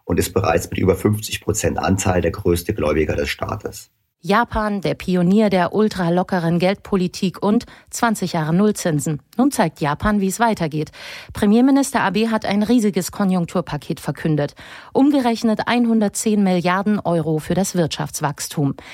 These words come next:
Speaker 2: Das Geld fließt in den Katastrophenschutz, in Subventionsprogramme für kleinere Unternehmen, die damit auch höhere Löhne zahlen sollen.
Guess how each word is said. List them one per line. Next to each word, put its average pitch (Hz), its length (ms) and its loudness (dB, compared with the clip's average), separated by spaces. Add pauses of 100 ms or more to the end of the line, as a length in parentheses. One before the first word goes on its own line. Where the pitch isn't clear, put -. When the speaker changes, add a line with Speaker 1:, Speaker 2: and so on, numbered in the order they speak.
(260)
Speaker 2:
Das - 160 -4
Geld 226 240 4
fließt 175 380 -4
in 156 80 -2
den 151 100 0
Katastrophenschutz, 196 1040 0
in 151 240 0
Subventionsprogramme 196 1120 0
für 156 260 -2
kleinere 170 400 0
Unternehmen, 175 560 2 (300)
die 160 80 -4
damit 151 260 0
auch - 220 -6
höhere 160 260 2
Löhne 190 300 4
zahlen 147 340 0
sollen. 139 340 0